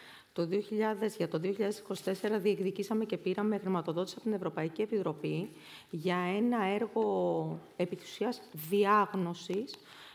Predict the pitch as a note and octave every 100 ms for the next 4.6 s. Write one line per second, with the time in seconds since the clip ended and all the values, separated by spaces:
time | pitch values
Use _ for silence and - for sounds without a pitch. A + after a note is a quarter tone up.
0 | - - F3+ F3+ E3+ E3 E3 E3+ - -
1 | - - _ _ _ _ _ - C4 C4
2 | D#3+ - D#3+ D#3+ F#3+ G3+ A#3+ E3+ D#3 -
3 | - - F3 F#3+ G#3+ F#3 E3+ D#3+ D#3+ G3
4 | D4 G3+ G3 A#3 C#4 F#3+